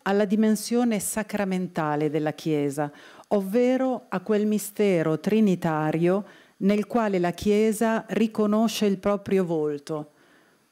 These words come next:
seppure in forma sacramentale, pertanto analogica, veluti sacramentum,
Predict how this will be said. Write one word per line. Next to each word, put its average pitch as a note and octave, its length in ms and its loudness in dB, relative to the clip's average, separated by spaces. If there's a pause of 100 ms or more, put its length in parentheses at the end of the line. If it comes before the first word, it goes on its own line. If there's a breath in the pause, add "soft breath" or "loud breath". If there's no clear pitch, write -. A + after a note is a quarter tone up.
(140)
seppure A#3 500 -2
in G3 100 -2
forma G#3 440 -2
sacramentale, D#3+ 1200 -2 (960 soft breath)
pertanto F#3+ 880 -4
analogica, D#3 1040 -2 (280)
veluti G#3+ 680 0
sacramentum, D#3 1040 -2